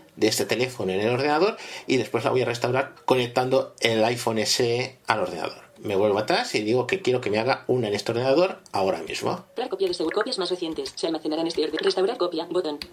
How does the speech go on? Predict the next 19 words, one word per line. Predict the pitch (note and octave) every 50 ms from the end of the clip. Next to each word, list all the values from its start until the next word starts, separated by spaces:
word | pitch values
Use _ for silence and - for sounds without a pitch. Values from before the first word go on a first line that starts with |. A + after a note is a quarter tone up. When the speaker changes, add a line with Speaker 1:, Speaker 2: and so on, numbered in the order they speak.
| -
Speaker 2:
Realizar | - F3+ F#3 F3 F3+ F#3 A#3
copia | A#3 G3 - F#3+
ahora, | E3 D3+ C#3 C#3+
botón. | - E3+ F3+ F3 D#3 D3 C#3+ - - - - - -
Speaker 1:
¿Veis? | A#2 C3+ D3 - -
Hay | - A#2 A#2
un | A#2
botón | A#2 A2 - C#3 B2 -
restaurar | - - - A#2 B2+ D#3+ F#3 G#3+
y | E3
otro | A#2+ - C#3 C3+
realizar | B2+ A2 G2 F#2+ - - - -
copia. | - - - - - - -
Speaker 2:
Este | A4 - -
ordenador, | D#3 D3+ D#3 D#3 C#3+ D3+ E3 D#3 -
botón | F3+ F3+ F3+ G#3 A#3+
de | A#3
selección. | - F#3 E3 - - D3 C#3 C3+ C3 - - _ -
Speaker 1:
Vale, | - - - -